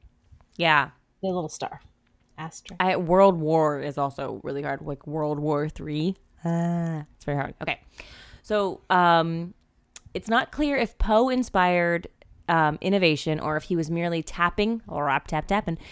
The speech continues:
Speaker 1: into the feelings of the time, but this fear led to one of the creepiest categories of invention, coffin alarms.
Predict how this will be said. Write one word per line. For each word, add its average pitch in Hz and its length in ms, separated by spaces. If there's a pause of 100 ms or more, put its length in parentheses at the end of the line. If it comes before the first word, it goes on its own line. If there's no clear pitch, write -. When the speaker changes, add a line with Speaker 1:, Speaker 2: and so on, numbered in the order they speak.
(180)
Speaker 1:
into 202 180
the 196 100
feelings 208 360
of 202 60
the 226 80
time, 226 420
but 240 140
this 196 160
fear 226 280
led 196 280
to 185 80
one 165 160
of 156 80
the 151 60
creepiest 240 580
categories 156 580
of 160 80
invention, 151 560 (120)
coffin 403 420
alarms. 139 600